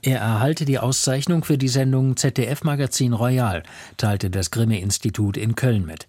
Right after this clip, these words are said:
Böhmermann und sein Team machten satirisch aufbereitete,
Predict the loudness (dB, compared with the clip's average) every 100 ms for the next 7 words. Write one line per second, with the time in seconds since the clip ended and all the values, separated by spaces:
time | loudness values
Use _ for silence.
0 | _ _ -20 -20 -2 2 4 4 4 2
1 | 0 0 0 0 0 0 0 -2 0 2
2 | 2 0 -2 0 0 0 -4 -4 -4 -2
3 | -2 0 0 0 0 0